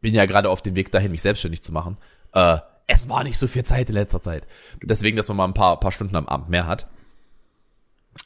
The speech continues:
Ähm, und, äh, ja, das ist halt, äh, das ist halt, äh, glaub ich, auch mal was ganz Cooles.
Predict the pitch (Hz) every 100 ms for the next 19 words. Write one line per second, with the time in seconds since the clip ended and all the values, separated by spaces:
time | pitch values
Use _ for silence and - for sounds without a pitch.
0 | - 110 101 98 92 90 92 95 92 90
1 | 85 - - 76 69 62 - 67 80 _
2 | _ _ - 82 - 90 - 85 78 78
3 | - - - 71 67 67 _ _ _ _
4 | - 92 - - 90 80 76 - 82 73
5 | 69 92 104 - 104 117 98 - 98 -
6 | 95 82